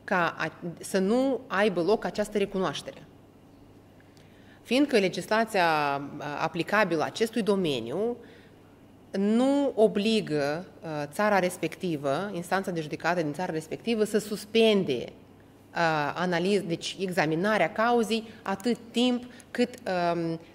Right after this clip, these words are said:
se examinează în, uh, țara unde a avut loc arbitrajul ad hoc, se examinează contestația împotriva hotărârii tribunalului ad hoc. Deci ei nu sunt obligați să suspende.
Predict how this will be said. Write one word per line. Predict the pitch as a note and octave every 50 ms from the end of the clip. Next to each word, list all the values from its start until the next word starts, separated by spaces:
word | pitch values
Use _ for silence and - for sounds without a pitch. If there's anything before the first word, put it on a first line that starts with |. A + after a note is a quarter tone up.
| - - - - - - - - - -
se | - - - A#3
examinează | A3 G3+ G3+ E3 E3 G#3 F#3 F#3 F3 F3 F3+ G3+ G#3+ G#3+ G3+ E3+ F3+ E3+
în, | - G3 A3 A3+ A3 G#3+ G#3 F#3+ F3 - - - -
uh, | F3+ E3+ E3
țara | D3+ - - G#3+ G#3+ G3+ F3
unde | D3 E3+ F3 E3+ D#3+ D3+
a | C#3+
avut | C#3+ C#3+ E3+ G#3 G3 -
loc | F#3 F#3 F3 E3+ - - -
arbitrajul | - D3+ C#3+ D#3 - F3 E3 D#3 D#3 D3+ D3+
ad | A#2+ - -
hoc, | - C#4+ - -
se | - - B3+
examinează | A3+ F#3 G3 F3+ F3+ F3+ G#3 A3+ A3+ G3 G#3+
contestația | G#3+ - G#3 F#3+ F#3 F#3 F3 - - A3 A3+ A3 A3 G3+
împotriva | F#3+ F3+ - E3 D#3+ - G#3 A3 F#3+ F#3 G#3 G3+ G3+ G3+ - - - - - -
hotărârii | - F#3 F#3+ F3 E3 F3 G3+ G3+ G3 F#3+
tribunalului | F#3+ - F#3 F3+ D3 D#3 D#3 E3 D#3+ E3+ E3+ E3 D#3+ D3
ad | D3+ -
hoc. | - - - - - - - - - - - - -
Deci | - G#3 G3
ei | - C4+ C4+
nu | C4 C#4+
sunt | C#4 C#4+ C4+ A#3
obligați | B3+ A3 G3 G3+ G3 E3+ F#3 F3+ F3 -
să | -
suspende. | E3 - E3 D3+ - - F3+ D#3+ C#3+ C#3+ A#2+ - -